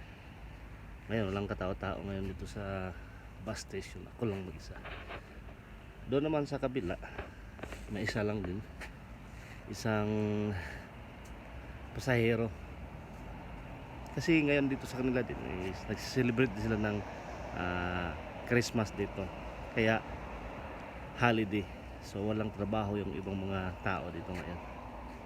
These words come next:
Pero kapag, ah, regular days naman,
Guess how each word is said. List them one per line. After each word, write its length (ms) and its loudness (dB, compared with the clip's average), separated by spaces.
Pero 160 4
kapag, 400 4
ah, 340 6
regular 460 4
days 240 0
naman, 320 -2